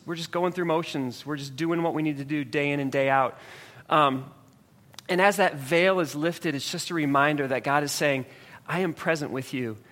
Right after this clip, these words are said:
and I am leading you somewhere." Uh, so that's, that's why I gather. I love it. It's just good news. And so my hope for us this morning is that we would be people who receive good news together, 'cause we, we need good news, right?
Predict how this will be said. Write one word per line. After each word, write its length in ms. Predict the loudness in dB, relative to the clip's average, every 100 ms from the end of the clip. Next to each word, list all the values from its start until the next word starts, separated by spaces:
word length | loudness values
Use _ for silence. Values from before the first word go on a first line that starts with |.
| -20 -10
and 140 | 0 2
I 80 |
am 220 | 2 2 0
leading 340 | 0 0 0
you 140 | -2
somewhere." 600 | -4 -4 -2 -2 -2 -4 -12 -20 -20 -10
Uh, 200 | -6 -4
so 180 | -4
that's, 380 | 0 2 2 -2
that's 320 | -6 -6 -2
why 180 | 4 4
I 60 | 6
gather. 500 | 6 6 6 2 0
I 100 | -2
love 300 | 4 4 4
it. 120 | 0
It's 160 | -2 -4
just 280 | -6 -6 -2
good 200 | -2 2
news. 260 | 0 0
And 80 | -2
so 120 | -2
my 160 | 4 4
hope 240 | 4 -2
for 180 | 0 4
us 280 | 4 4 -8 -12 -18 -10
this 300 | -6 -4 0
morning 320 | 2 4 4
is 100 | 4
that 180 | 4 4
we 140 | 0
would 140 | 0 -2
be 100 | -4
people 320 | -4 -4 -2
who 140 | -2
receive 640 | -2 -2 -2 0 -2 -2 0
good 200 | 0 2
news 280 | 0 0
together, 340 | -2 2 2 2
'cause 220 | -4 -10
we, 260 | -10 -6 -6
we 180 | 0
need 220 | 2 2 4
good 160 | 4
news, 320 | 6 4 4
right? 320 | 6 6 6